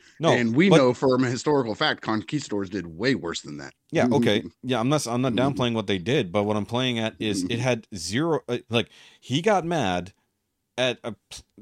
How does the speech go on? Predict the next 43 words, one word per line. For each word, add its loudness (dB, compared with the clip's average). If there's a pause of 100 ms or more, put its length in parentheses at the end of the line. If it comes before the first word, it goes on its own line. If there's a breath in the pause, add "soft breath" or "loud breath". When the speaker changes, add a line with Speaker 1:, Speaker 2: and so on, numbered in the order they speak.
(180)
Speaker 1:
a -6
place -4
being -4
destroyed -2
that -4
he -4
had -4
never -2
heard -2
of 0
except -6
from -4
his -2
mother. -2 (600)
Like, -2
that's 0
Speaker 2:
Mm-hmm. 2
Speaker 1:
it. -8 (260)
That, -4
it's -2
like, -2 (260 soft breath)
had, 0
had 0
they 4
showed 2
up 2
on 0
a 2
day 2
when 0
the -2
conquistadors -4
weren't -4
there, -4 (240)
like, -2
doing -2
anything, -2
like, -4
they -2
were 0
off 2
somewhere -4
else, -2